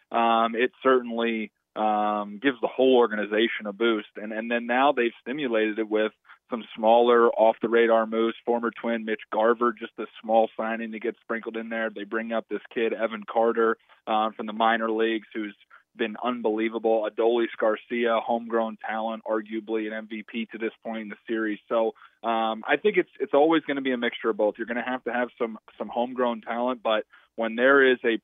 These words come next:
premium product out on the open market in baseball and you can secure that with a major contract and have them for about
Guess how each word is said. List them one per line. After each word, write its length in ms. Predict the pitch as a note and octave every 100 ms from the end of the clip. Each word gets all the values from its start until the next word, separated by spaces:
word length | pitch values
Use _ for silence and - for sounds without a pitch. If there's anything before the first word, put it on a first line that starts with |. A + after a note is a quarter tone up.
| -
premium 400 | B2+ C3 B2+ A#2
product 460 | B2+ A#2+ A#2 A2
out 160 | A2+ A2
on 100 | A2
the 80 | A2
open 240 | A2 A2+
market 400 | A2 A2 - G#2+
in 60 | G2+
baseball 500 | G#2+ G#2+ - G#2 G#2
and 140 | G2+
you 120 | G#2
can 240 | G#2+ A2 G#2+ -
secure 420 | - - - G#2+
that 200 | A2+ A2+
with 100 | G#2+
a 60 | G2+
major 340 | G#2+ G#2 G2+
contract 600 | G#2+ A2+ G#2 A2 A#2+ A2 -
and 80 |
have 140 | G#2 G#2+
them 100 | G#2+
for 100 | -
about 240 | G2+ G#2